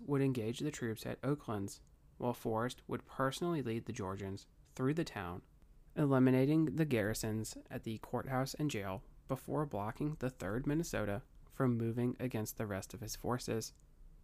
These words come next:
Four pieces of artillery were also with the Minnesota cavalry, which would be nice if they were in rebel hands.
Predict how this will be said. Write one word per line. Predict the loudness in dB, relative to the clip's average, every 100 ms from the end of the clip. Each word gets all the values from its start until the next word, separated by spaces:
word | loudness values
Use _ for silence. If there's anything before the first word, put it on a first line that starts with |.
| -20 -20 -20 -20 -20 -20 -20 -20 -20 -20 -20 -20 -20 -20 -20 -20 -20 -20 -20 -20 -20 -20 -20 -20 -20 -6
Four | 0 0 2
pieces | 0 0 0
of | 0
artillery | -2 0 0 0 0 -2
were | -2 -2
also | -2 -2 0
with | 0 0
the | -2
Minnesota | -2 -2 -2 -2
cavalry, | 0 0 0 0 -2 -4 -12 -20 -12 -6
which | -2
would | 2
be | 4 4
nice | 4 2 -2 -6 -14 -8
if | -4
they | 0 0
were | 0
in | -2 -2
rebel | -4 -6 -6
hands. | -2 0 0 -2 -6